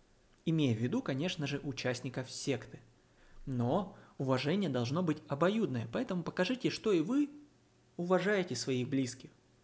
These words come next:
Принесите из дома по одной самой маленькой и незначимой для вас вещи. Опять-таки, это подмена понятий. Уважение не равно вещь. И можно приводить такие примеры до бесконечности.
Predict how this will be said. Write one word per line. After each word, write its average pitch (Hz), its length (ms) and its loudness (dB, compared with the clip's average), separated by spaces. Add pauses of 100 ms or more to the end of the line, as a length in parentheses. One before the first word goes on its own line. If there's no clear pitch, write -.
(200)
Принесите 196 580 0
из 156 100 0
дома 196 440 0
по 156 280 -2
одной 220 400 0 (280)
самой 180 380 0
маленькой 156 560 -2
и - 160 -6
незначимой 143 760 -2
для 123 200 -4
вас 139 300 -4
вещи. 151 520 0 (800)
Опять-таки, - 420 -2
это - 160 -2
подмена 143 380 -2
понятий. 143 460 -4 (340)
Уважение 156 720 2
не 135 100 -6
равно 123 280 -2
вещь. 120 320 -4 (1040)
И 208 160 -2
можно 160 340 0
приводить 131 460 -2
такие 123 280 -2
примеры 147 400 -2
до 131 200 0
бесконечности. - 840 -6